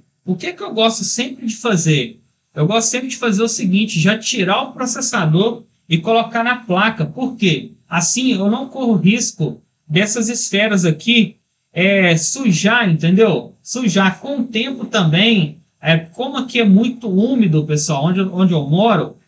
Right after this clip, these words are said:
aqui eu moro perto da praia, então aqui é muito úmido. Tem risco também de maresia entrar, então eu já gosto de pegar e colocar no, no aparelho de uma vez, tá?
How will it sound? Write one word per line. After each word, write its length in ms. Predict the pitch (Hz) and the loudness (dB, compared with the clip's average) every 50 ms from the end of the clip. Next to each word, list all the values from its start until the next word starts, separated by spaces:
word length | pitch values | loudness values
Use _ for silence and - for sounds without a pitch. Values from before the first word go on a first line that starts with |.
| _ _ _ _ _ | _ _ _ _ _
aqui 300 | - 151 165 208 - 208 | -2 -2 -2 -2 -2 -2
eu 140 | 233 233 214 | -2 0 0
moro 240 | 220 226 233 220 - | 2 0 0 0 0
perto 240 | 226 240 240 233 233 | -2 -4 -2 -2 -4
da 120 | 262 247 | -6 -6
praia, 400 | 247 - 208 196 208 214 214 180 | -6 -2 0 2 2 4 4 2
então 300 | 160 147 143 190 208 214 | 0 0 0 -2 -2 -2
aqui 220 | 196 208 - 226 | -2 -4 -2 -2
é 20 | 226 | 2
muito 500 | 214 196 190 214 226 226 - - 254 254 | 2 4 4 4 2 0 0 -4 -10 -10
úmido. 760 | - 208 214 220 226 220 190 165 151 139 151 143 - - - _ _ _ _ _ _ _ | -10 -6 0 4 4 6 6 4 2 2 0 -2 -4 -6 -12 _ _ _ _ _ _ _
Tem 200 | - 233 254 240 | -2 0 2 2
risco 400 | 175 185 202 233 233 233 - 226 | 4 4 4 4 2 -2 -6 -6
também 600 | - 226 214 196 180 185 202 208 196 160 147 - - _ _ _ - | -4 0 2 2 4 4 4 4 2 2 0 -2 -6 _ _ _ -6
de 400 | 151 143 151 196 208 202 190 175 | -4 0 2 4 4 4 4 4
maresia 800 | 175 196 208 202 190 160 147 139 143 175 196 214 208 185 170 | 4 4 4 4 4 2 2 0 0 0 0 0 0 0 2
entrar, 340 | 160 151 147 147 175 190 214 | 2 0 0 0 -2 -2 -2
então 240 | 220 - 220 226 233 | -2 -2 -2 -2 -2
eu 80 | 220 | 0
já 120 | 214 226 208 | 0 0 0
gosto 280 | 190 196 220 226 - | 0 -2 -2 -4 -4
de 100 | - 240 | -6 -8
pegar 440 | - - 233 226 196 165 156 170 196 | -6 -2 -2 0 0 0 0 0 0
e 100 | 202 - | -2 -2
colocar 460 | - 226 226 220 202 - - 214 214 | -4 -2 -2 -2 -4 -2 -2 -2 -2
no, 80 | 214 208 | -2 -4
no 280 | 208 208 190 190 208 214 | -2 0 0 0 2 0
aparelho 520 | 196 - - 226 220 202 202 208 202 185 | -2 -2 -2 -2 0 0 0 0 0 0
de 80 | 165 208 | 0 0
uma 160 | 247 285 233 | -2 -2 -2
vez, 320 | 202 170 147 139 - - | -2 -2 -2 -2 -6 -6
tá? 280 | - 143 147 160 160 | -4 -2 -2 -2 -4